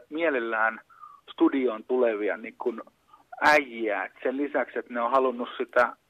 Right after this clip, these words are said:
huumoria ehkä pitää siinä bändissä mukana, niin no, se on varmaan ollut niillä ihan, niinku,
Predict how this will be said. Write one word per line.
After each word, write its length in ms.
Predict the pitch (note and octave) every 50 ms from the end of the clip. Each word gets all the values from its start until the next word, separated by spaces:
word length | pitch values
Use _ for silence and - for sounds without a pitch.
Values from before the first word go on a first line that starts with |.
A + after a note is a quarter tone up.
| - -
huumoria 600 | D3+ D#3+ D#3 D3+ C#3 B2+ A#2+ A#2 A#2+ A#2 A2+ G#2
ehkä 200 | - - - -
pitää 360 | - - B2 _ - B2 A#2+ A#2 -
siinä 160 | - C3 B2+ A#2+
bändissä 460 | - C#3+ C#3 C3+ C3 A#2 - - A2+
mukana, 320 | A#2+ B2 - - A#2 A#2
niin 120 | A#2 A#2 B2+
no, 140 | D#3 - - -
se 80 | - -
on 80 | E3
varmaan 340 | D#3+ F3 F3 F3 G3 G3+ G3+
ollut 260 | G#3+ G3+ F#3+ E3+ D#3
niillä 220 | D#3 D#3 D3+ D#3 D#3
ihan, 280 | D#3+ D3 D#3 D3+ D3
niinku, 280 | C#3+ - - D3+ C#3+